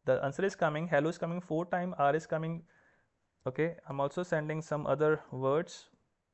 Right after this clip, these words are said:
It's all coming in a micro batches. You can see now the data is coming in a form of data frame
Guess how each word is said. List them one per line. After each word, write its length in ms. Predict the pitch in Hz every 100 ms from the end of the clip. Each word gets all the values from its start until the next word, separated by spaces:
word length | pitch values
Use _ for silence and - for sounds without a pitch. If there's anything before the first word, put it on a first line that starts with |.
| _ _ _
It's 140 | 151 156
all 160 | 208
coming 260 | 254 214 220
in 100 | 226
a 40 |
micro 320 | 196 160 170 175
batches. 380 | 139 135 117
You 80 | -
can 140 | 156 190
see 160 | 214
now 240 | 208 214 208
the 120 | 156
data 220 | 160 160
is 80 | 202
coming 240 | 196 185 190
in 60 |
a 60 | 190
form 140 | 190
of 120 | 202
data 260 | 147 147 165
frame 280 | 160 120